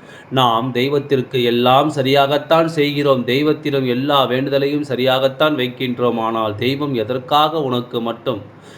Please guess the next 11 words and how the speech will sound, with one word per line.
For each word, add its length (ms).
எதையும் 460
நல்லபடியாக 800
நடத்தி 360
கொடுக்கவில்லை 720
என்று 300
என் 200
குழந்தை 360
நீ 120
வருத்தப்பட்டு 720
கொண்டிருக்கிறாய் 760
அல்லவா? 320